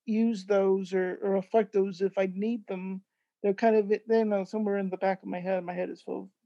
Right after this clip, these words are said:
crazy ideas, but, but, and so many things, but, but yeah, it's like, it's like I got a backlog or a ba-, a database of characters back there now, and, and, and I can remember someone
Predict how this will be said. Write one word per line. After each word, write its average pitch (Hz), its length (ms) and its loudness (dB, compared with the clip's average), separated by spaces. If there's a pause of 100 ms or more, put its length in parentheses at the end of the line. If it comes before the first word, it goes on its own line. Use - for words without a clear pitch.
(600)
crazy 180 460 -6
ideas, 180 500 -6
but, - 220 -8 (400)
but, 208 240 6
and 214 260 8
so 240 140 10
many 233 340 6
things, 202 440 4
but, 202 260 2 (440)
but 247 300 8
yeah, 294 280 8
it's 202 200 0
like, 226 220 8
it's 214 140 4
like 233 220 4
I 202 140 6
got 226 220 6
a 202 100 2 (120)
backlog 208 600 6
or 196 140 0
a 180 60 -10 (100)
ba-, 185 120 -2 (100)
a 202 40 -2
database 196 640 -2
of 180 100 -14
characters 196 480 -6
back 170 320 -4
there 180 160 -6
now, 175 380 -4
and, 170 160 -18
and, 196 260 -6
and 190 220 -6 (460)
I 196 120 4
can 196 320 -4 (600)
remember 214 760 4 (400)
someone 208 720 0